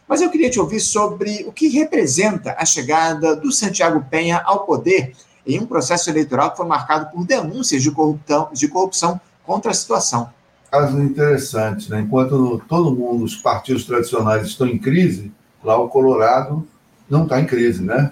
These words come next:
Speaker 1: Uhum.
Speaker 2: Parece coisa de eleição da antigo bloco comunista, os que estão no poder nunca perdem, né?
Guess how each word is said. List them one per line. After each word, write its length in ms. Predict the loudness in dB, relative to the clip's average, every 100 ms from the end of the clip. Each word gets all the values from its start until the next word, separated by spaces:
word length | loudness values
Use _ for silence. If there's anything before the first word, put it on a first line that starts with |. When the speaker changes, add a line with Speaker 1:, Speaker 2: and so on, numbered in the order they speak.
| -2
Speaker 1:
Uhum. 180 | -4 -4 -8 -4
Speaker 2:
Parece 800 | -2 0 0 -4 -6 -2 0 0 -2
coisa 340 | -2 2 2
de 140 | 2 2
eleição 560 | 2 0 0 2 2
da 220 | 2 2 0
antigo 400 | -4 0 0 2
bloco 340 | 2 0 0
comunista, 600 | -2 0 0 0 -2 -4
os 380 | -6 -8 -16 -20
que 60 | -6
estão 180 | 0 2
no 120 | 2
poder 280 | 0 2 2
nunca 200 | 2 2
perdem, 380 | 2 2 0
né? 240 | 0 -2